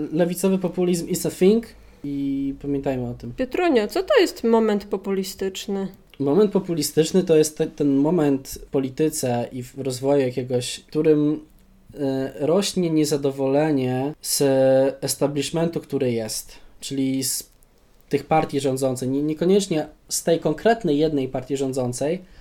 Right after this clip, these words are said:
Speaker 1: ale ogólnie z partii rządzących. W Polsce to by było, no, niezadowolenie z pisu i z P O, no i z tych przybudówek.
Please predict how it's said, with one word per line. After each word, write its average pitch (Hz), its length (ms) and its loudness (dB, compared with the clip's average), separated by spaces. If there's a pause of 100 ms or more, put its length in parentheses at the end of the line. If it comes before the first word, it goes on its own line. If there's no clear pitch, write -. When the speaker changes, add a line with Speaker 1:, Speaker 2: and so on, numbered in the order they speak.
(260)
Speaker 1:
ale 151 220 0
ogólnie 180 340 4
z - 80 -4
partii 160 320 -2
rządzących. 127 520 -2
W - 60 -20
Polsce 147 340 0
to 147 120 -2
by 143 120 2
było, 143 300 2
no, 143 140 2
niezadowolenie 143 760 0
z - 80 -6
pisu 156 360 -6
i 135 60 -6
z 135 100 -6
P 127 160 -4
O, 117 320 -2
no 117 80 -6
i 117 80 -6
z - 60 -10
tych 123 120 -10
przybudówek. 120 680 -6